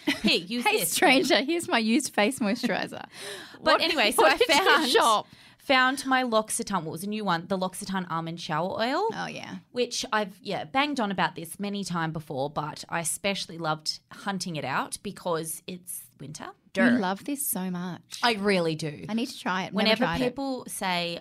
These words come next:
Speaker 1: "Oh, what should I," like, it's one of those things that I bang on about a lot because whenever people are like, "Oh, you know, I really like the idea of a shower oil," this one. It's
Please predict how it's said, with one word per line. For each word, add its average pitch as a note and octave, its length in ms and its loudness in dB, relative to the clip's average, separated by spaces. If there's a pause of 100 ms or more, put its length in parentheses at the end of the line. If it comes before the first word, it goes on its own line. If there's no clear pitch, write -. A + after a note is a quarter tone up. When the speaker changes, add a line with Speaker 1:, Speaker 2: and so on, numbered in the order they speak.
Speaker 1:
"Oh, C4+ 240 -4
what A#3+ 260 -6
should A#3 320 -4
I," G3 160 4
like, G#3+ 160 -2
it's G3 180 -6
one F#3+ 140 -6
of F#3+ 60 -8
those F#3 140 -6
things F3+ 240 -10
that F#3+ 80 -8
I D#3+ 240 -4 (100)
bang E3+ 220 -6
on D#3+ 100 -6
about D#3+ 200 -10
a E3 40 -8
lot D#3+ 200 -4
because F#3+ 380 -6 (260)
whenever G3+ 200 -8
people G3+ 240 -8
are G3 40 -4
like, G3 140 -8
"Oh, C4+ 140 -2
you C4+ 120 -2
know, B3 180 -2
I A#3 100 -2
really A#3+ 220 -4
like B3 180 -6
the A#3+ 80 -6
idea G3 240 -6
of F3+ 80 -6
a G3 40 -4
shower F3+ 400 -4
oil," E3+ 300 -4 (460)
this F3 280 -2
one. D3+ 200 -2 (260)
It's D4 300 -4